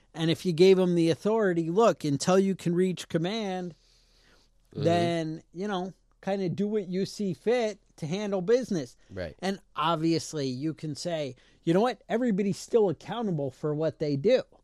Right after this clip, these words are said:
Speaker 1: Murder is still murder."
Speaker 2: Mm-hmm.
Speaker 1: You, you know, whatever.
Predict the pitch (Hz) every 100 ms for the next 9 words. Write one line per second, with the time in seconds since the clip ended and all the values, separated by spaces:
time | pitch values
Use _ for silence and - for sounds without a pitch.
0 | _ _ _ 143 139 151 180 185 180 -
1 | 190 202 196 233 262 127 - - 104 104
2 | 104 175 208 190 202 190 165 240 214 220
3 | 262 247 151 117